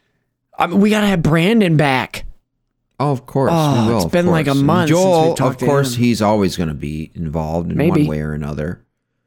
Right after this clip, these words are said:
Speaker 1: Yeah, he will. He will.
Speaker 2: Even if it's just intros for a while,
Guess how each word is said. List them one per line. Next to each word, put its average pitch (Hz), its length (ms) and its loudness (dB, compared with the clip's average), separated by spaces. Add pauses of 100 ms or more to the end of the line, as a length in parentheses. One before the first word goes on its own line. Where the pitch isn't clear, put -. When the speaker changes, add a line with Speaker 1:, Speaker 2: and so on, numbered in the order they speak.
(180)
Speaker 1:
Yeah, 101 280 -4
he 120 120 -6
will. - 300 -12 (460)
He - 120 -10
will. - 240 -6
Speaker 2:
Even 127 160 2
if 143 140 -2
it's 135 180 -4
just 127 220 -2
intros 110 420 -2
for 95 160 -2
a 87 60 0
while, 82 400 -2